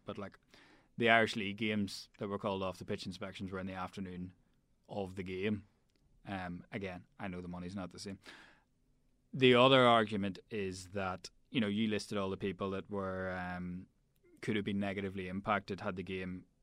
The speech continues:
been moved at short notice, but the people that were ultimately negatively impacted, and this isn't to do with who's to blame, your,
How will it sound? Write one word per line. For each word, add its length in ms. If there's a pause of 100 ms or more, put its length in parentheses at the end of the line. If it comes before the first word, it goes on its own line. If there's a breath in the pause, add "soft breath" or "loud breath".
(140)
been 160
moved 240
at 80
short 260
notice, 360
but 180 (1700 soft breath)
the 100
people 300
that 140
were 380
ultimately 480
negatively 560
impacted, 600 (260)
and 160
this 160
isn't 240
to 80
do 180
with 120
who's 200
to 100
blame, 520 (2000 soft breath)
your, 300